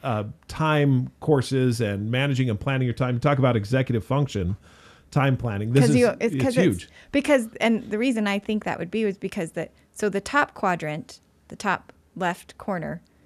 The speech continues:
Speaker 2: would be, it's urgent and it's important.
Speaker 1: Uh-huh. It's highly urgent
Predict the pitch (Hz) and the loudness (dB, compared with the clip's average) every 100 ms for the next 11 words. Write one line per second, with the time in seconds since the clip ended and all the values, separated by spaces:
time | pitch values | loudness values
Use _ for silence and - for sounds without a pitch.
0 | _ _ 196 196 190 170 - 180 - - | _ _ -2 0 0 -2 -4 -8 -8 2
1 | 233 247 277 254 - _ _ _ _ _ | 2 4 0 -2 -10 _ _ _ _ _
2 | _ _ - 190 202 208 233 208 190 214 | _ _ -8 -4 -2 -4 -6 -4 -4 -4
3 | 247 - 117 143 139 131 - - 175 180 | -2 2 2 2 0 -6 -4 0 4 4
4 | 170 160 151 156 | 6 4 2 -2